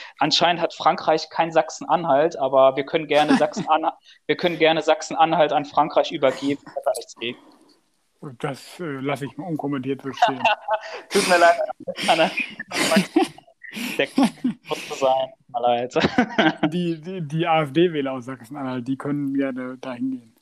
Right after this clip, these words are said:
Speaker 1: Genau, unterschreibe ich's. <laughs>
Speaker 2: Ja, mein Gewinner der Woche, der Woche vielleicht kann man gar nicht sagen, aber ich hab, äh, jetzt kam jetzt der, der Spielplan,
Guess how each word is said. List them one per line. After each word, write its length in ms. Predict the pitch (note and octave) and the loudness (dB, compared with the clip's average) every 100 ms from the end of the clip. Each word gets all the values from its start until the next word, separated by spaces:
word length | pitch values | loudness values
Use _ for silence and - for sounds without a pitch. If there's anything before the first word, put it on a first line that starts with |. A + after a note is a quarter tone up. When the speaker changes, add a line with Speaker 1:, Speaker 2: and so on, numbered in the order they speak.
| _ _ _ _ - | _ _ _ _ 0
Speaker 1:
Genau, 340 | C3 B2 B2 _ _ | 0 -2 -10 _ _
unterschreibe 480 | - C#3 C#3 - A#2+ | -4 0 2 4 4
ich's. 160 | C4 - | 2 2
<laughs> 1800 | A3 - - A#3 - _ _ - G3 - F#3 D#3+ - _ _ _ - - | -4 -4 -6 -8 -8 _ _ -2 -2 0 -2 -2 -6 _ _ _ -14 0
Speaker 2:
Ja, 240 | F#3 G#3 | 4 4
mein 240 | F#3 F#3 G3+ | 4 4 4
Gewinner 480 | F3 G#3 F3+ E3+ - _ _ _ | 4 4 6 2 -2 _ _ _
der 320 | D#3+ C#3+ C#3 A#2 _ | -4 -2 -2 -6 _
Woche, 680 | B2+ D#3+ - D#3 D3 D3 C#3 B2 | 0 0 -2 -6 -4 -4 -8 -8
der 200 | C#3 C3 | -8 -6
Woche 220 | C#3+ D3+ D3 | -6 -8 -8
vielleicht 300 | C3+ C3+ - | -8 -8 -10
kann 100 | C3 | -12
man 120 | B2+ | -12
gar 120 | B2 | -12
nicht 120 | A#2+ | -10
sagen, 320 | B2+ C#3 C3+ B2 | -4 -4 -2 -4
aber 260 | B2 B2+ | -4 -6
ich 140 | B2+ - | -6 -8
hab, 100 | - - | -10 -8
äh, 160 | E3+ D#3 | -8 -4
jetzt 220 | D#3 C#3+ | -4 -2
kam 200 | - E3 | 0 0
jetzt 260 | D3 C3+ D3+ | 0 -2 0
der, 260 | C#3 C#3 | 0 0
der 260 | C3+ C3+ C3 | -2 -4 -6
Spielplan, 840 | - D#3+ E3+ - E3 E3 F3 | -10 -8 -6 -4 -4 -4 -8